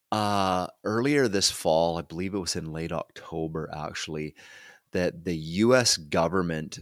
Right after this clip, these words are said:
um, imposed an exporting, um, prohibition on civilian firearms and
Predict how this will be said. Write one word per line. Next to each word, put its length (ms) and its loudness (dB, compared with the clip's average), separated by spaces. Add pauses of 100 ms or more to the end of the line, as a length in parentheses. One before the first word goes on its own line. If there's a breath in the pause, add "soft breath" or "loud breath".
(140)
um, 640 -6 (120)
imposed 1160 0
an 180 -8 (180)
exporting, 1200 0 (520 loud breath)
um, 460 -4
prohibition 1160 0
on 840 -6
civilian 640 0
firearms 800 -2
and 120 -8